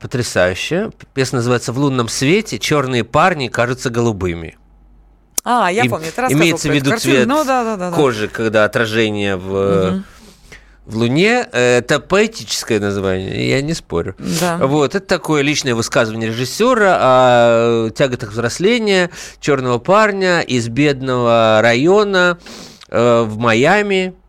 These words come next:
Speaker 1: Вот, у которого куча проблем, там, разумеется, наркотики, крэк, э, мать,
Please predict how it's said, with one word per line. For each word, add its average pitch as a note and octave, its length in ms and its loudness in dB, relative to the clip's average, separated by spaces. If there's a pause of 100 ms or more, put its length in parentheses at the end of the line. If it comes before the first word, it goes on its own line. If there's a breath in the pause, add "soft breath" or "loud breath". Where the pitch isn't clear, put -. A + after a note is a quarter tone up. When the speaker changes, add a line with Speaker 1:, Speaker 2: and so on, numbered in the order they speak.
(1040 loud breath)
Speaker 1:
Вот, A#2+ 540 0
у B2+ 240 0
которого B2+ 360 0
куча - 220 -6
проблем, G3 600 2
там, A2 560 -2
разумеется, G#2+ 680 -2
наркотики, C3+ 1120 -2
крэк, F3+ 600 0
э, A#2+ 840 0
мать, F3+ 480 0